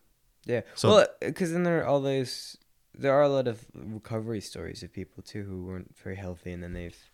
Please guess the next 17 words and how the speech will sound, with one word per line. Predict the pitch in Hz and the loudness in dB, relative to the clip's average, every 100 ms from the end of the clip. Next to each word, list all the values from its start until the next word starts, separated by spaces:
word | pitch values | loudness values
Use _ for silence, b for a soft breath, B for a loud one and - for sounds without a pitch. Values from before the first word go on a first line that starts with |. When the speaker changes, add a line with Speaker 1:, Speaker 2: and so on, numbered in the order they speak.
| - | 4
Speaker 2:
Yeah, | - | 8
it | 113 | 8
goes | 123 | 8
both | 135 113 | 6 4
ways. | 104 85 76 - | 6 4 2 -4
Speaker 1:
Yeah. | 120 107 87 90 | -4 -4 -2 4
Speaker 2:
But | 131 | 6
what | 135 | 6
I'm | 110 | 4
saying | 120 107 | 4 2
is | 107 | 2
it's | 101 | -2
kind | - 143 | 0 0
of | 123 | 4
hard | 120 117 | 4 4
to | 104 | 2
im-, | 95 | 0